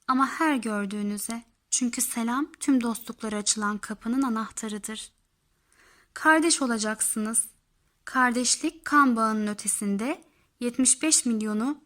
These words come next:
ve hatta bir buçuk milyarı kardeş yapan bir ruhtur.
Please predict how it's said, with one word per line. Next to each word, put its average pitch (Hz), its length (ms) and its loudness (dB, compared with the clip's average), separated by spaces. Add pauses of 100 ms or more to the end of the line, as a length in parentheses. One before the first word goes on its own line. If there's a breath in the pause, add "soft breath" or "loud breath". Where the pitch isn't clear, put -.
(160)
ve 220 40 0
hatta 233 540 0
bir 277 160 0
buçuk - 320 -4
milyarı 214 420 -2
kardeş 226 500 0
yapan 214 380 -2
bir 208 160 -4
ruhtur. - 580 -10